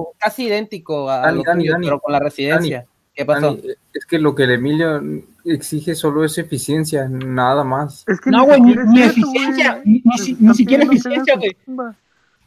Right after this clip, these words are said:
Speaker 4: Ni siquiera eficiencia, güey. Simplemente que tengan comunicación. A mí no me hubiera molestado nada, güey, si desde antes, no, o-, desde que hubieran pasado dos, tres meses,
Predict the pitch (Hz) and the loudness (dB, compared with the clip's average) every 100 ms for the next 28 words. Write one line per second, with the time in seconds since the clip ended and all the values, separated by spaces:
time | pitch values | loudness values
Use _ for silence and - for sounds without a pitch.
0 | - 214 214 208 226 247 240 - 247 254 | 4 6 6 4 4 2 2 2 4 6
1 | 226 190 175 170 233 269 254 262 254 190 | 4 6 4 4 4 8 6 6 2 0
2 | 185 226 240 233 202 170 160 180 208 196 | 2 4 6 4 2 2 2 0 2 6
3 | 240 294 277 240 254 254 175 - 240 247 | 8 8 8 6 4 4 2 2 2 4
4 | 254 262 269 285 277 269 220 196 196 180 | 2 0 0 2 2 4 2 4 4 4
5 | 165 170 160 202 208 254 247 - _ - | 2 2 2 0 -2 0 0 -2 _ -14
6 | - 220 - _ 233 - _ _ - 202 | -4 -4 -4 _ -14 -14 _ _ 2 4
7 | 202 196 190 170 160 196 240 247 208 220 | 6 4 4 4 6 6 4 2 2 2
8 | 220 240 240 240 254 254 262 | 2 -2 4 6 6 4 -4